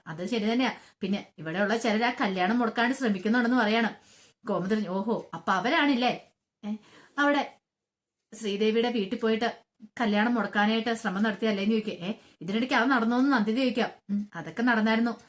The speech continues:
ഉദയഭാനു സാറ് വിളിച്ചിട്ടുണ്ടായിരുന്നു, പക്ഷെ സാറിന് കാര്യങ്ങളൊക്കെ അറിയാവുന്നതുകൊണ്ട് കുഴപ്പമില്ല, ഈ കല്യാണം മുടങ്ങാനൊന്നും പോകുന്നില്ല നന്ദിതേ, അതോർത്ത് വിഷമിക്കേണ്ടെന്ന്" പറയാണ്. "എന്റെ ശങ്കുലി വല്ലാത്തൊരു തീയായിരുന്നു, കാരണം കല്യാണം മുടങ്ങിയിട്ടുണ്ടെങ്കിൽ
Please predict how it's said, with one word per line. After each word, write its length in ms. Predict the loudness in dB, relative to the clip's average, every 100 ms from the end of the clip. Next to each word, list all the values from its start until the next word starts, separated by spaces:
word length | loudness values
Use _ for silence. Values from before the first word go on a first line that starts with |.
| -20 _ -4
ഉദയഭാനു 400 | 0 2 2 2
സാറ് 240 | 2 2
വിളിച്ചിട്ടുണ്ടായിരുന്നു, 720 | 2 0 0 0 0 0 -4 -10
പക്ഷെ 240 | _ -10 -4
സാറിന് 380 | -2 0 -2 -2
കാര്യങ്ങളൊക്കെ 560 | -2 0 0 0 0
അറിയാവുന്നതുകൊണ്ട് 560 | 0 2 2 2 0 0 -4 _ _ _
കുഴപ്പമില്ല, 380 | -6 -2 -2 -2 -6 -20 -8
ഈ 60 | -6
കല്യാണം 440 | 0 2 2 2 2
മുടങ്ങാനൊന്നും 540 | 2 0 2 4 2
പോകുന്നില്ല 360 | 0 0 2 2 -2 -10 _
നന്ദിതേ, 320 | -8 -6 -6 -8 -12 _
അതോർത്ത് 400 | 2 4 2 2
വിഷമിക്കേണ്ടെന്ന്" 640 | -2 -2 -4 -2 0 2
പറയാണ്. 300 | 2 0 0 -4
"എന്റെ 200 | -12 -8
ശങ്കുലി 360 | -6 -4 -2 0
വല്ലാത്തൊരു 440 | 0 -2 -2 -4 -4
തീയായിരുന്നു, 440 | -4 -2 0 -2 -6 _ _
കാരണം 320 | -6 -2 -2 -4 _ _ _ _ _ _ _ _ -8
കല്യാണം 360 | -6 -2 0
മുടങ്ങിയിട്ടുണ്ടെങ്കിൽ 680 | 0 0 0 0 2 2